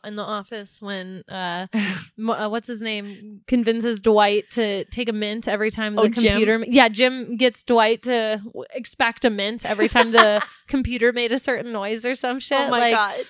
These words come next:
Speaker 1: it's that dopamine reward. Like,
Speaker 2: Mm-hmm.
Speaker 1: every time he heard that noise, even though he didn't associate the noise with the reward, like, you don't associate the dopamine release. Like, you, you know it's from the training, but you're not associating it from the hypnotic suggestions. You're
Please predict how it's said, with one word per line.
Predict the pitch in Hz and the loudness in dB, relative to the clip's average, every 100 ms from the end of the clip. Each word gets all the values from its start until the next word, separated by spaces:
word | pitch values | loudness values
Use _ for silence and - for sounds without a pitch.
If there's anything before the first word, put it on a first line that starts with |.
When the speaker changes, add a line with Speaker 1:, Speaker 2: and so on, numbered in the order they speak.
| _ | _
Speaker 1:
it's | - 294 | -2 0
that | 269 269 | 2 2
dopamine | 226 254 311 339 302 285 | 4 4 4 2 0 -2
reward. | 269 254 247 392 220 214 | -4 0 4 4 4 2
Like, | 240 226 | 0 2
Speaker 2:
Mm-hmm. | 226 | 2
Speaker 1:
every | 247 277 | 2 0
time | 320 285 | 2 0
he | 285 285 | 0 -2
heard | 269 | -2
that | 262 254 | -4 -4
noise, | 262 339 277 | 0 0 0
even | 254 285 | -4 -4
though | 294 | -2
he | 247 | -2
didn't | 262 - - | -4 -6 -10
associate | 247 254 247 226 277 262 | -6 -4 -4 -4 -6 -10
the | 254 | -10
noise | 233 220 254 240 | -8 -8 -8 -10
with | 233 | -12
the | 214 | -10
reward, | 214 180 190 220 233 | -10 -8 -8 -8 -6
like, | 233 208 202 - - - | -2 -2 -4 -20 -20 -2
you | 254 | 0
don't | 294 277 | 0 -2
associate | 262 - 254 240 269 262 - | -6 0 0 0 -2 -4 -4
the | 233 | -4
dopamine | 226 226 247 254 262 254 | 0 0 0 -2 -2 -4
release. | 240 226 208 254 - | -6 -4 -4 -6 -4
Like, | 247 233 | -4 -2
you, | 262 | -6
you | - 254 | -4 -6
know | 240 247 254 | -4 -2 -2
it's | 226 - | -4 -6
from | 226 | -8
the | 202 | -8
training, | - 247 285 277 214 | -10 -8 -4 -4 -2
but | 202 | -4
you're | 196 | -2
not | 220 226 | -2 -2
associating | 233 240 233 - 220 208 202 | 0 0 0 0 -2 -2 -6
it | 185 | -10
from | 226 202 | -12 -14
the | |
hypnotic | 170 226 196 208 196 214 214 - | -8 -8 -8 -4 -2 -2 -4 -6
suggestions. | - - 208 190 277 - - 180 151 208 208 | -10 -10 -6 4 4 4 -8 -10 -10 -14 -10
You're | 196 | -8